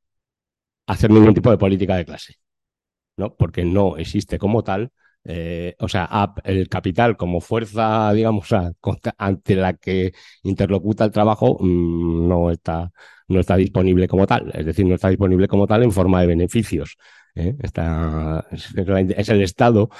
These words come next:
el que gestiona todo el juego, digamos, eh, de recreación de las condiciones, mm, económicas para que se produzca el beneficio privado. Eh, Matthew Karp lo que viene a decir es que,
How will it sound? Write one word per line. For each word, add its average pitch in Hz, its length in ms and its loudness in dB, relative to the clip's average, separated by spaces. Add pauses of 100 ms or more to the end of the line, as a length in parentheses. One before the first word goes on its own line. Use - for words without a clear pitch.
(180)
el 90 120 -4
que - 100 -6
gestiona 98 560 0 (220)
todo 90 220 2
el 85 60 0
juego, 87 420 0 (280)
digamos, 85 640 -2
eh, 82 440 -4 (640)
de 92 100 -4
recreación 92 540 0
de 101 60 2
las 90 140 0
condiciones, 90 840 0 (480)
mm, 78 220 -10 (380)
económicas 92 960 -2
para 78 240 -6
que - 100 -8
se 95 120 -6
produzca 90 640 -2 (440)
el 85 200 -2
beneficio 80 720 -4 (300)
privado. 76 560 -8 (840)
Eh, 98 320 4
Matthew 120 320 4
Karp 135 280 2
lo 113 100 4
que 101 80 2
viene 110 200 4
a 117 40 4
decir 120 300 4
es 123 100 2
que, 85 560 -2